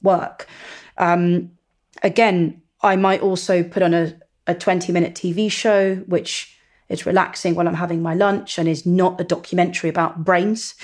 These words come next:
<laughs> or data or epidemiology. So I think, <laughs> uh,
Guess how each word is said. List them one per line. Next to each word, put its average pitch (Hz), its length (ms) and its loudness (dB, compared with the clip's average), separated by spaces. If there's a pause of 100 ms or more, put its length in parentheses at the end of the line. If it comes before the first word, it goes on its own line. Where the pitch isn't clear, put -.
<laughs> - 160 -18
or 185 360 0 (360)
data 190 460 2
or 180 140 0
epidemiology. 196 920 0 (240)
So 240 100 2
I 220 60 4
think, 277 340 2 (400)
<laughs> - 300 -16
uh, 269 240 2